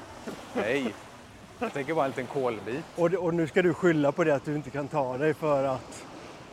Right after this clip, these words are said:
Speaker 2: du inte vill bränna den. Är det det? Eller tänk om man bränner skinkorna så där så man inte kan sitta ikväll.
Speaker 1: Ska den här podden handla om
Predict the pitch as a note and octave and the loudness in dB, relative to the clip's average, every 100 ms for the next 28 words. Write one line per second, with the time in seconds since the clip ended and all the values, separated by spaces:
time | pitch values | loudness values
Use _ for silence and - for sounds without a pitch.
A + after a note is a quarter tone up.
0 | - - D#3 D3 C3+ B2+ D3 C3+ B2 C#3 | -10 0 0 0 -2 0 0 0 -2 2
1 | E3+ D3+ A#2+ - - - - - - - | 2 2 -2 -12 -20 -20 -20 -20 -20 -4
2 | D3+ D3 E3+ C#3 - - - - - - | 0 2 2 2 -2 -14 -18 -18 -16 -2
3 | E3 E3+ E3 D3 E3 F3 F3 C#3+ D3+ F#3+ | 2 4 4 2 0 4 2 2 0 -2
4 | C#3+ - F3 F#3+ F#3 E3 C#3+ E3 F#3 - | -2 -4 -2 -2 2 2 2 -2 -2 -6
5 | B2 E3+ - - F#3 F#3+ D3 B2+ - - | -10 -10 -8 -2 0 2 0 -2 -14 -12
6 | - C#3+ B2+ B2 D#3 B2 B2+ C#3 C3 A2+ | -2 0 0 0 0 0 0 0 0 0
7 | A2 | -2